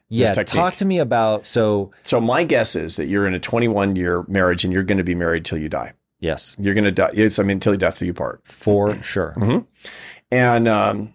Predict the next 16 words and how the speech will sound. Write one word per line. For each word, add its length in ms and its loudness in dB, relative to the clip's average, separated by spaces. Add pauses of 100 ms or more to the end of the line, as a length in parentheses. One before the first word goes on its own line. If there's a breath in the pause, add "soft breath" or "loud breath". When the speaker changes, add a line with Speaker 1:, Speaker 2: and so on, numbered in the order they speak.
(460)
Speaker 1:
so 180 2
my 260 4
guess 280 2
is 200 2
I 140 2
could 240 0
probably 520 2
write 460 0
a 60 -4
script 460 -2
for 120 -6
your 120 -4
fights 500 -8 (140)
based 260 -4
on 100 -8
that. 180 -12